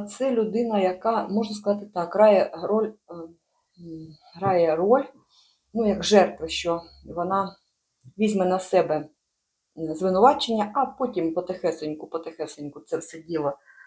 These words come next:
знову розвалюють, і, е, швидше всього, коли, е, медіа оце, медіа-ажіотаж стихне, і, можливо, його відпустять. Ну,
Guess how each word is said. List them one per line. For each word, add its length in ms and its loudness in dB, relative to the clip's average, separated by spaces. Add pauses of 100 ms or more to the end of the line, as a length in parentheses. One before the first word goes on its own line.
(160)
знову 560 2 (720)
розвалюють, 840 4
і, 160 -2
е, 240 -4 (360)
швидше 340 -6
всього, 340 4
коли, 260 2
е, 160 -6 (1700)
медіа 460 4
оце, 460 -2 (1400)
медіа-ажіотаж 1000 6
стихне, 680 -2 (1700)
і, 140 -2
можливо, 360 4
його 240 2
відпустять. 640 -10 (160)
Ну, 280 -4